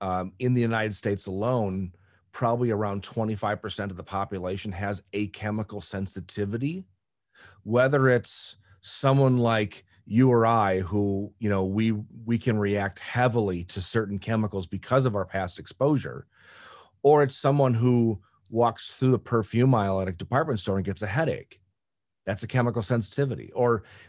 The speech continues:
maybe you use one type of soap and every time you use that soap, you get a rash. That's a chemical sensitivity. So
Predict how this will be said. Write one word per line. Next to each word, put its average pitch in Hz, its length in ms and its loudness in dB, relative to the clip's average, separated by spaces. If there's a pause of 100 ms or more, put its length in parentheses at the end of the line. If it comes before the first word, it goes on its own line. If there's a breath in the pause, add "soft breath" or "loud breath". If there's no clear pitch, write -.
maybe 151 320 2
you 170 100 2
use 139 380 4
one 120 380 2
type 156 260 2
of 120 140 2
soap 123 340 2
and 98 100 -2
every 127 200 0
time 139 200 0
you 127 80 2
use 120 200 4
that 110 180 2
soap, 110 300 0
you 113 80 0
get 104 140 0
a 98 40 0
rash. 87 480 -6 (500)
That's 151 240 0
a 170 40 -4
chemical 156 400 0
sensitivity. 123 680 -4 (720 soft breath)
So 139 340 4